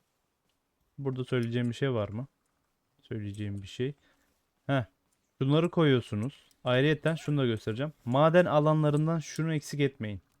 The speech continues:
Göstereyim. Neredesin sen? Şurada bir yerde olman lazım. Heh. Kazma me-, ve miğfer.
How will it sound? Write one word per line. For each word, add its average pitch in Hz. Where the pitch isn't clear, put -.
Göstereyim. 120
Neredesin 113
sen? 131
Şurada 117
bir 107
yerde 107
olman 104
lazım. 107
Heh. 135
Kazma 143
me-, 160
ve 147
miğfer. 117